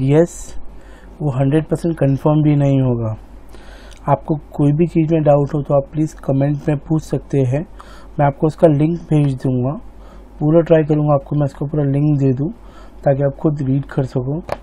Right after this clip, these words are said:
और आपसे रिक्वेस्ट करूंगा कि आप कोई भी चीज़ को अगर हंड्रेड परसेंट कन्फर्म करना चाहते हैं तो वो आपको सिर्फ और सिर्फ यूनिवर्सिटी की वेबसाइट पे ही मिलेगा गाइस। यहाँ पे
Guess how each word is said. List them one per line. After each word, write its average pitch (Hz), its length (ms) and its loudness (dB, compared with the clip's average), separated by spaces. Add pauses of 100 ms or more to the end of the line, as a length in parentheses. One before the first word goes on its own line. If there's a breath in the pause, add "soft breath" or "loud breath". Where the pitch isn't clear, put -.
(480 loud breath)
और 135 160 0
आपसे 135 220 -2
रिक्वेस्ट 147 600 -2
करूंगा 160 380 0 (100)
कि 156 80 -2
आप 151 180 0
कोई 147 200 0
भी 156 140 0
चीज़ 151 260 -4
को 160 140 -4
अगर 147 320 -2
हंड्रेड 143 240 -2
परसेंट 156 460 -2 (580 loud breath)
कन्फर्म 151 520 0
करना 151 340 -2
चाहते 151 300 -4
हैं 151 80 -2
तो 147 120 -6
वो 143 260 2
आपको 143 260 -2
सिर्फ 156 460 -2
और 151 80 -2
सिर्फ 165 380 -4 (640 loud breath)
यूनिवर्सिटी 151 640 2
की 170 200 2
वेबसाइट 147 560 -2 (120)
पे 170 60 4
ही 165 280 4
मिलेगा 143 380 4
गाइस। 135 480 -2 (640 loud breath)
यहाँ 143 340 0 (100)
पे 123 80 -2